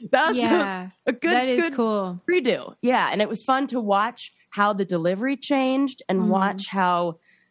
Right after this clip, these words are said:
Speaker 1: based on where people laughed and, and, and I don't know, it was just fun to kinda see that process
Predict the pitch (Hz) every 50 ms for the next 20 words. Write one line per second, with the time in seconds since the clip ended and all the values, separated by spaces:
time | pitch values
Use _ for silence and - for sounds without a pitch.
0 | _ _ _ - 175 240 233 262 247 - - 240 220 214 214 196 190 196 202 214
1 | 208 - 233 - 214 196 185 175 170 165 170 180 185 - _ 180 165 160 - -
2 | 160 160 156 156 - - _ _ _ - 185 175 170 165 156 - _ - 254 330
3 | 349 285 262 220 - 247 - - - 240 240 240 226 220 - - 214 208 190 -
4 | - - 202 202 170 165 - - - 190 165 170 196 202 - - - - - -